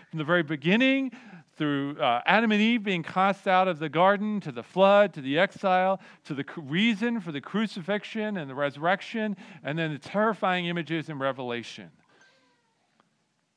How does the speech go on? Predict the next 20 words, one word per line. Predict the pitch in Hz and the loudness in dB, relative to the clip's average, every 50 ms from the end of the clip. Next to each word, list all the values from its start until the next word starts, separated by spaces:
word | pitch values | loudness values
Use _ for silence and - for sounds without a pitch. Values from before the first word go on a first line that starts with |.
| _ _ _ _ _ _ _ _ _ _ | _ _ _ _ _ _ _ _ _ _
God's | - 147 151 160 170 190 214 - | 0 4 6 6 8 6 6 2
holiness | - - 202 208 254 262 226 202 170 151 143 - | -2 -2 0 0 0 2 0 0 0 -2 -4 -2
will | - 160 160 | -2 -4 -2
prevail | - - 160 127 156 170 180 165 156 151 - | -2 -4 -4 0 2 4 6 6 4 4 0
over | 160 156 135 160 | -4 -4 -4 -6
all | - - 156 160 180 196 202 208 202 | -6 -4 -2 0 2 2 2 0 0
darkness | 160 127 107 160 160 165 175 165 - 175 170 156 - - - | -4 -4 -2 0 0 0 0 -2 -6 -8 -8 -8 -8 -10 -12
and | 147 135 | -14 -14
sin, | - - - 180 180 175 | -10 -6 -2 -2 0 0
and | 165 156 151 | -2 -2 -4
the | 160 175 - - - | -6 -8 -10 -6 -2
only | - 214 233 254 262 269 269 269 262 | 0 0 2 0 0 -2 -2 -4 -2
way | 240 220 214 208 190 170 143 | 0 2 2 2 2 0 -2
through | - - 180 170 165 | -4 -4 -4 -4 -4
such | 160 - 185 160 147 - _ _ - - _ _ _ _ | -4 -4 -6 -6 -6 -8 _ _ -20 -20 _ _ _ _
fearsome | - 190 202 226 240 240 214 - - 247 233 233 226 208 - | -4 0 2 2 2 2 0 -4 -6 -4 -4 -4 -4 -6 -6
and | - 147 147 147 | -6 -6 -4 -4
inevitable | 147 151 151 160 185 214 240 220 233 240 220 208 175 196 190 190 185 180 165 - _ _ _ _ _ _ - | -6 -4 -2 0 0 0 0 0 -2 -6 -6 -6 -4 -4 -4 -2 -4 -6 -8 -12 _ _ _ _ _ _ -2
fiery | - 180 190 208 214 214 208 196 185 | 0 0 2 2 2 2 0 0 -2
judgment | 165 139 160 160 156 156 131 - 135 117 101 98 104 - - | -4 -4 -2 0 0 0 -2 -6 -12 -12 -12 -12 -16 -20 -20